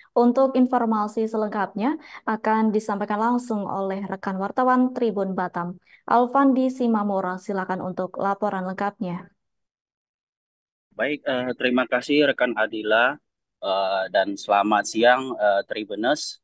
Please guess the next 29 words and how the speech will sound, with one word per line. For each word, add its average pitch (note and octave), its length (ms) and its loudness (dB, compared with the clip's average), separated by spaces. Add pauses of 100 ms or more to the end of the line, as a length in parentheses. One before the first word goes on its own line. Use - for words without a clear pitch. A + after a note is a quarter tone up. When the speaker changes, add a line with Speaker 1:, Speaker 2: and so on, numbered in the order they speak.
(300)
Speaker 2:
Eh, F#2+ 320 2
di G2+ 80 -8
sini A#2+ 240 0
saya B2+ 240 4
akan A#2 240 0
menyampaikan A2+ 400 2
terkait, A2+ 560 0
eh, G2+ 440 0 (120)
insiden G#2+ 640 -2
yang G2 400 0
menimpa F#2+ 480 -2
seorang F#2+ 480 2
anak F#2+ 400 0
berkebutuhan F#2+ 560 -6 (160)
khusus G#2 400 -14 (320)
ataupun, G#2 560 -4
eh, F2+ 560 -8 (720)
yang G2 320 -2
terjadi F#2+ 480 -2
kepada F#2+ 480 0
anak G#2 240 -2
berusia G2 640 0
lima F#2 160 -6
belas F2+ 240 -4
tahun A2 560 2 (480)
yang F#2 560 0 (160)
berada F#2 400 0
di, F#2+ 560 -8 (320)
merupakan G#2+ 400 2